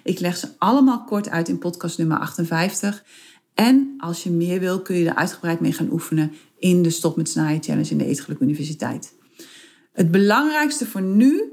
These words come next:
is in ieder geval dat je weet dat er twee factoren zijn die jouw snoep- en snaaigedrag bepalen in de avonduren, hè? De chemische balans in je lichaam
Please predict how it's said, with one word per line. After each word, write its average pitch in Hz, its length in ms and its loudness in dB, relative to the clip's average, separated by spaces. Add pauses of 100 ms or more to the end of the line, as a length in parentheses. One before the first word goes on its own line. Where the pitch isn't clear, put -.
is 262 120 -2
in 262 60 2
ieder 254 160 2
geval 214 220 -2
dat 196 160 -2
je 180 80 -4
weet 190 240 2
dat 190 140 -4
er 170 80 0
twee 208 240 0
factoren 202 500 -2
zijn 175 240 2
die 170 120 0
jouw 180 180 0
snoep- 185 300 -2
en - 140 -4
snaaigedrag 160 580 -4
bepalen 156 320 -6
in 151 60 0
de 156 80 -2
avonduren, 151 640 -4
hè? 233 120 2 (360)
De 185 100 0
chemische 277 600 2
balans 202 380 -2
in 185 100 -6
je 170 100 0
lichaam 160 520 -2